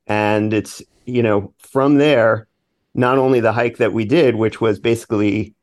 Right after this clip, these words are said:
um, linking up a few different sites on the west side and going down to, um, to the Torch and Ground, Torch and Crown Brewery, which is the only brewery on the island of Manhattan. Um, uh, you know, so you could follow that hike and, and see,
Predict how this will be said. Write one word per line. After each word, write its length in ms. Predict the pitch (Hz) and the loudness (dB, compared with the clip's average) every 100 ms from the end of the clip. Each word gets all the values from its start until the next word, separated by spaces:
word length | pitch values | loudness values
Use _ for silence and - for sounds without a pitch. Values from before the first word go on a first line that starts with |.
| _ _ | _ _
um, 300 | 104 92 - - | -4 -4 -6 -2
linking 380 | 113 127 131 | 0 0 2
up 180 | 113 113 | 0 0
a 40 | 95 | -4
few 240 | - 120 | -4 -2
different 340 | 113 107 101 | -2 -2 -6
sites 440 | 90 117 107 107 - | -4 0 0 -2 -6
on 560 | 131 101 101 104 101 | -6 -2 0 0 0
the 60 | 101 | 0
west 260 | 104 110 - | 0 0 0
side 300 | 110 110 98 | 0 2 0
and 100 | 95 | 0
going 220 | 98 101 | 0 0
down 300 | 104 101 98 | -2 -2 -4
to, 540 | - 101 98 95 90 - _ _ _ | -4 -2 0 0 -2 -8 _ _ _
um, 500 | 92 95 92 92 87 _ - | -4 -2 -2 -4 -8 _ -20
to 120 | - | -4
the 100 | 107 | -2
Torch 280 | 101 123 113 | 0 0 0
and 80 | 107 | 0
Ground, 300 | 107 104 98 _ | 0 -2 -4 _
Torch 240 | 135 123 | -2 0
and 100 | 120 | -2
Crown 240 | - 117 113 | 0 -2 0
Brewery, 300 | 113 123 123 | 2 2 2
which 160 | 101 | 0
is 100 | 101 | -2
the 100 | 101 | 0
only 200 | 101 101 | 0 0
brewery 340 | 92 104 101 95 | 0 0 2 0
on 120 | 95 | 0
the 80 | 101 | -2
island 240 | 98 95 | -2 -2
of 40 | |
Manhattan. 540 | 95 95 107 101 95 - _ _ _ _ | -4 -4 -4 -4 -6 -8 _ _ _ _
Um, 600 | 101 98 98 98 90 92 _ _ _ _ _ _ _ _ _ _ _ _ _ - | -2 0 0 -2 -4 -6 _ _ _ _ _ _ _ _ _ _ _ _ _ -2
uh, 180 | 104 107 | -2 0
you 100 | 156 | 2
know, 160 | 139 113 147 139 - | 2 2 -2 -4 -4
so 120 | - | 0
you 120 | 131 | 2
could 140 | 170 - | 2 0
follow 260 | 127 123 | 0 2
that 240 | 117 127 135 | 2 0 2
hike 280 | 139 139 | 0 0
and, 180 | 131 104 | 0 -2
and 200 | 107 101 | 0 -2
see, 500 | - 123 117 113 101 | -2 -2 -2 -2 -6